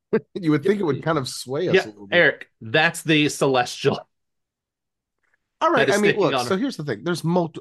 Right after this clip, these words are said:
Speaker 1: it's an island chain at that point, then.
Speaker 2: It does look, from this photo, it does look like an island chain, but this, this is poking out over the clouds, so,
Speaker 1: Uh,
Speaker 2: you know,
Speaker 1: fair enough.
Speaker 2: pretty big. It is a massive thing. But anyway, so, yeah, there you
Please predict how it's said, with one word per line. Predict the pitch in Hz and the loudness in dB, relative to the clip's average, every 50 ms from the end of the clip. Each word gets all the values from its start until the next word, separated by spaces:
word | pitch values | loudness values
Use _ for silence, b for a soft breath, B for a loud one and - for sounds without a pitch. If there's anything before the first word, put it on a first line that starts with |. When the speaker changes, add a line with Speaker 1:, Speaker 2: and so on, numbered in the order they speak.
| - | -8
Speaker 1:
it's | - 170 - 170 | -8 -8 -6 -6
an | 156 - | -6 -2
island | - 131 143 139 123 117 107 | 0 0 2 2 0 -2 -4
chain | - - - 113 95 95 92 | -6 -10 -12 -12 -12 -12 -12
at | - - | -12 -12
that | 78 - - _ | -12 -12 -12 _
point, | - 64 58 - _ - | -14 -14 -14 -14 _ -20
then. | - - - _ _ _ _ _ _ _ - | -20 -20 -20 _ _ _ _ _ _ _ -4
Speaker 2:
It | 147 156 151 | -2 -2 0
does | 170 180 190 185 147 | 2 4 4 4 2
look, | 160 160 165 160 160 | 2 0 0 -2 -2
from | 170 165 | -4 -4
this | 156 147 - | -4 -4 -4
photo, | - 147 135 127 120 | -4 -2 -2 -2 -2
it | 113 104 | -4 -4
does | - 123 120 117 110 | -6 -6 -8 -8 -8
look | 123 120 117 - | -6 -8 -8 -6
like | 123 117 117 | -8 -10 -8
an | 123 117 | -8 -6
island | 110 113 110 107 101 95 95 95 | -4 -2 -2 -2 -2 -4 -6 -8
chain, | - - 123 113 101 101 | -4 -2 -2 -2 -2 -2
but | 113 104 | -4 -2
this, | - 151 143 135 _ _ _ _ - | -2 -2 -2 -2 _ _ _ _ -10
this | 143 - - | -8 -4 -4
is | 143 127 | -4 -4
poking | - - 139 127 - 131 117 113 | -2 -2 -4 -4 -4 -4 -6 -6
out | 110 107 | -4 -4
over | 110 98 95 | -4 -6 -8
the | 87 90 | -10 -14
clouds, | - - - 113 107 98 90 82 78 82 - | -16 -10 -4 -2 -2 -2 -2 -4 -6 -8 -10
so, | - - 104 85 78 - - b b b b b b b | -8 -6 -6 -6 -6 -10 -14 b b b b b b b
Speaker 1:
Uh, | 82 82 90 90 90 90 - | -10 -10 -10 -8 -10 -10 -10
Speaker 2:
you | 98 | -8
know, | 87 85 87 87 | -8 -10 -12 -12
Speaker 1:
fair | - 107 110 92 | -16 -16 -16 -14
enough. | 76 65 69 - _ _ _ _ _ _ _ _ _ | -14 -14 -14 -16 _ _ _ _ _ _ _ _ _
Speaker 2:
pretty | - 151 139 127 | 0 0 0 0
big. | 98 - - 135 120 101 87 85 80 - | 0 -4 -4 -2 0 0 0 -2 -2 -2
It | 107 110 113 | -2 -2 -2
is | 113 104 | -2 -4
a | 110 98 | -4 -4
massive | 98 98 104 104 95 82 - 104 90 - | -4 -4 -4 -4 -4 -6 -6 -10 -10 -10
thing. | - 87 82 - _ | -12 -16 -16 -10 _
But | - 123 104 - | -2 -2 -2 -4
anyway, | 120 104 87 76 - _ _ _ _ b b b b _ | -8 -10 -12 -12 -14 _ _ _ _ b b b b _
so, | - - 170 170 170 170 170 175 170 180 190 | -2 2 2 4 4 4 4 2 2 2 4
yeah, | 196 220 240 151 | 2 2 2 0
there | 120 139 151 | -2 -2 -2
you | 160 | -2